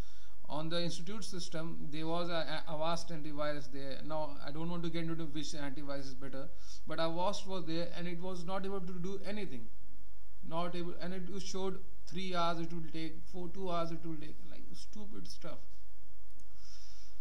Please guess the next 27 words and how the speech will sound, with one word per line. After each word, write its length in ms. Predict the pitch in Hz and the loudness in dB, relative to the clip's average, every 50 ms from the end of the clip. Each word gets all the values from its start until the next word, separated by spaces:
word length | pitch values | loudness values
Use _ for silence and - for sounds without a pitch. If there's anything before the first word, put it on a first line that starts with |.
| - - - - | 0 0 0 0
So 220 | - - 131 131 | 0 0 0 0
enough 360 | 127 135 143 143 147 147 - 135 | 0 0 0 0 0 0 0 0
of 140 | 127 123 127 | 0 0 0
that. 180 | 139 - - - - - - - - - - - - - - - - | 0 0 0 0 0 0 0 0 0 0 0 2 0 0 0 0 0
But 220 | - 143 147 143 | 0 0 0 0
then 280 | 160 170 175 175 175 170 | 0 0 0 0 0 0
here 260 | 156 160 165 170 170 | 0 0 0 0 0
you 120 | 165 156 | 0 0
can 380 | 139 - 151 147 147 143 135 - 151 147 | 0 0 0 0 0 0 0 0 0 0
go 80 | 156 | 0
to 100 | 151 160 | 0 0
preferences 840 | 160 - - 165 160 160 - 170 165 156 - 160 165 165 151 - - - - - - | 0 0 0 0 0 0 0 0 0 0 0 0 0 0 0 0 2 2 2 2 2
and 160 | 143 135 131 | 0 0 0
then 260 | 139 139 135 127 120 - - - - - - - - - - - - - - - - - - - - - - - - - - - - - - - - - - - | 0 0 0 0 0 0 0 0 0 0 0 0 0 0 0 0 0 0 0 2 2 2 2 2 2 2 2 2 2 2 0 0 0 0 0 0 0 0 0 0
check 240 | - 160 156 - 156 | 0 0 0 0 0
everything 400 | 151 143 139 147 135 143 147 143 | 0 0 0 0 0 0 0 0
over 160 | 143 139 135 | 0 0 0
here, 340 | 131 127 135 143 143 143 147 151 - - - - - - - - | 0 0 0 0 0 0 0 0 0 0 0 0 0 0 0 0
whatever 380 | - 127 127 127 131 131 131 135 | 0 0 0 0 0 0 0 0
you 180 | 135 135 127 123 | 0 0 0 0
want, 220 | 120 127 127 127 127 - | 0 0 0 0 2 2
startup, 520 | - - - - 131 131 139 123 135 135 131 - - - - - - - - - - - - - - - - - - - - - - - - - - - - - | 0 0 0 0 0 0 0 0 0 0 0 0 0 0 0 0 0 0 0 0 0 0 0 0 0 0 0 0 2 2 2 2 2 2 2 2 2 2 0 0
proxy, 600 | 135 135 131 131 - - - 135 135 135 - - | 0 0 0 0 0 0 0 0 0 0 0 0
all 120 | - 147 147 | 0 0 0
that 220 | 143 147 135 131 | 0 0 0 0
fun 240 | - - 139 131 120 | 0 0 0 0 0
stuff. 280 | 120 - - - - | 0 0 0 0 0